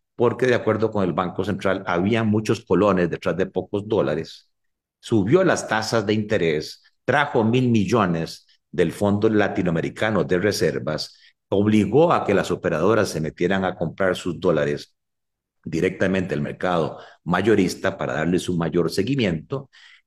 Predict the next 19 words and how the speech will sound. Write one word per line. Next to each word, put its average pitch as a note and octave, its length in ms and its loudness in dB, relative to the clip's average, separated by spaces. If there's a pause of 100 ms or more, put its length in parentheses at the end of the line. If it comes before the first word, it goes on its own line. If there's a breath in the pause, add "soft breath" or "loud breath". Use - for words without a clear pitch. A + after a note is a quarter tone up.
(100)
Y A2 160 4
vean G3 320 4
lo F#3+ 100 2
que A#2+ 80 -2
está - 220 -2
pasando, G#2+ 440 0
señores. B2 500 -2 (180 soft breath)
A F#2+ 140 -2
partir D3+ 460 2
de D#3 260 0
julio F#2 640 0
hay C3 220 2
un E3+ 100 6
sobrante C3 840 0
de G2 360 0
dólares A2+ 720 2
en E2 160 -6
el D2 160 -6
país E2 600 -4